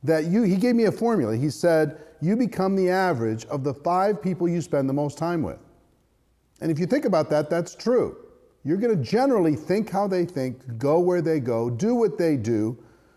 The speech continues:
read what they read, read if they read, eat what they eat.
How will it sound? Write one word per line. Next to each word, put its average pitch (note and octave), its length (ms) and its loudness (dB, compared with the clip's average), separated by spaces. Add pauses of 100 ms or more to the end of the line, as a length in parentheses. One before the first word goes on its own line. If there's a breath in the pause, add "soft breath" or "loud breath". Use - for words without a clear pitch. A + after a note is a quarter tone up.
(140)
read G#3 400 2
what F3+ 260 2
they D#3+ 160 2
read, C3 460 0
read F3+ 360 0
if - 340 0
they A#2 240 0
read, F2 440 -6 (680)
eat B3+ 200 0
what F#3+ 240 0
they E3 200 2
eat. A2 520 -6